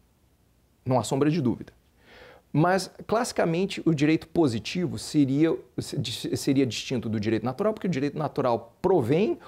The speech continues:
ou é revelado pela ra-, resta ratio, pela razão humana, né? Provém, talvez, da sociabilidade humana, aí as explicações são diversas, né? E o direito positivo seria o direito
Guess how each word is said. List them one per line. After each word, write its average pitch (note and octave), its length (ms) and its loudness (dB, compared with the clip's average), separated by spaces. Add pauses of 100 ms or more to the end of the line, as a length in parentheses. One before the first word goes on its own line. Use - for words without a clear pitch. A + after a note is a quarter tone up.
(120)
ou D3 160 2
é C3+ 60 2
revelado B2 520 2
pela G#2+ 200 0
ra-, A2 260 -4
resta A#2+ 380 -2
ratio, C#3 420 -4 (340)
pela A2 380 -2
razão A#2+ 480 -2 (300)
humana, B2 420 0 (460)
né? F3 240 -6 (420)
Provém, B2 320 2
talvez, A2+ 260 0
da A2 120 0
sociabilidade A2+ 680 0
humana, F3+ 240 0
aí C3 160 0
as C3 80 0
explicações A#2+ 560 -6
são A2+ 140 -6
diversas, A#2 580 -4 (540)
né? E3+ 180 -14 (460)
E G#3+ 320 0
o G#3 120 4
direito D3+ 460 4
positivo G3+ 800 0
seria F#3 340 0
o F#3 60 2
direito D#3 400 0